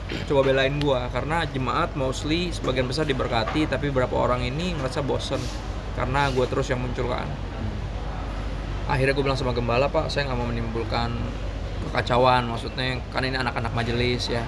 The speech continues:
Speaker 1: Maksudnya saya nggak mau sampai Bapak belain saya, jadi ribut sama majelis, nggak worth it lah. Maksudnya
Speaker 2: Hmm.
Speaker 1: kalian kan udah jadi satu keluarga sebelum saya masuk.
Speaker 2: Hmm.
Speaker 1: I ca-, I, I came here to help, right?"
Speaker 2: Hmm.
Speaker 1: Ketika saya udah nggak, saya nggak dibutuhkan lagi, ya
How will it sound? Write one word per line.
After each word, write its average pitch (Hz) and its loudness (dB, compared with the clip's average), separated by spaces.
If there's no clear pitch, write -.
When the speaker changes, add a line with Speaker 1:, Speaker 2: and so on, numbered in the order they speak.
Speaker 1:
Maksudnya 123 0
saya 123 2
nggak 113 2
mau 120 4
sampai 117 2
Bapak 113 0
belain 117 2
saya, 135 0
jadi 123 0
ribut 123 0
sama 123 0
majelis, 135 0
nggak 123 0
worth 117 0
it 135 0
lah. 117 -2
Maksudnya 110 -2
Speaker 2:
Hmm. - -2
Speaker 1:
kalian 123 4
kan 156 0
udah 123 0
jadi 120 0
satu 120 -2
keluarga 117 0
sebelum 123 0
saya 120 0
masuk. - -4
Speaker 2:
Hmm. 131 2
Speaker 1:
I 127 2
ca-, - -4
I, 127 0
I 131 4
came 143 4
here 131 2
to 127 -4
help, 135 2
right?" 135 2
Speaker 2:
Hmm. 120 -2
Speaker 1:
Ketika 113 4
saya 113 0
udah 113 2
nggak, 110 -2
saya 117 0
nggak 110 0
dibutuhkan 123 -2
lagi, 120 0
ya - 0